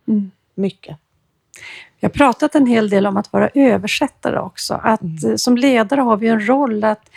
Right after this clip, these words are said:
Speaker 1: identifiera när vi också ser, du pratar om principer, när principerna faktiskt blir verklighet.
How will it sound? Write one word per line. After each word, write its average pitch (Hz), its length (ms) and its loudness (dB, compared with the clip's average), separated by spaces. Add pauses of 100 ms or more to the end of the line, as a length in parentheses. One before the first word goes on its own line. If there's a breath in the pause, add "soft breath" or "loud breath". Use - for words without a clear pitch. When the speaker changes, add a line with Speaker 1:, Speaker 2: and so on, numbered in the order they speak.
(240 loud breath)
Speaker 1:
identifiera 247 840 2
när 226 100 2
vi 226 100 2
också 214 280 -2
ser, 214 340 -2 (220 loud breath)
du 202 60 -10
pratar 226 320 -2
om 214 60 -2
principer, 240 720 -2
när 247 100 2
principerna 277 800 0
faktiskt - 440 -8
blir 220 180 -2
verklighet. 226 1000 -4